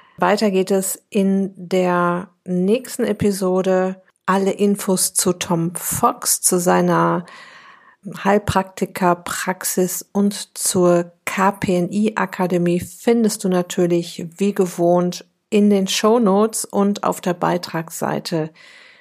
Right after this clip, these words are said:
zu dieser Episode. Und wenn du jetzt noch ein paar Minuten Zeit hast, dann würde ich mich extrem darüber freuen, wenn du mir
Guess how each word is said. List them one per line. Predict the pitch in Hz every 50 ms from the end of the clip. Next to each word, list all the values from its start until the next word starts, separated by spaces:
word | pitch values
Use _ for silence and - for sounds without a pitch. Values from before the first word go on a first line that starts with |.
| _ _ _
zu | - - - 233 226
dieser | 202 214 208 196 208 175 -
Episode. | 185 - 202 196 175 170 147 147 - - 185 - _ _ _ _ _ _ _ - _ _ _ -
Und | 185 180 175 175
wenn | 185 190 196
du | 196
jetzt | 196 190 190 190 190 - -
noch | 180 180 175 175 - - - - _ _ _ _ _ _ _ _
ein | - 196 202 202 202 -
paar | - - 240 269 285
Minuten | 277 269 254 240 240 233 214
Zeit | - - 190 180 180 185 185 - -
hast, | 160 160 202 202 - -
dann | - 170 175 175 175
würde | 190 196 196 190
ich | - - 185 -
mich | - 180 185 185 180 - - _ -
extrem | 220 226 233 - - - - - - - - 196 190 190 190 185 175
darüber | 180 175 180 180 180 180 170
freuen, | 175 175 - - 170 170 175 175 175 175
wenn | 170 175 170
du | 175 175
mir | 170 170 170 175 175 170 170 170 175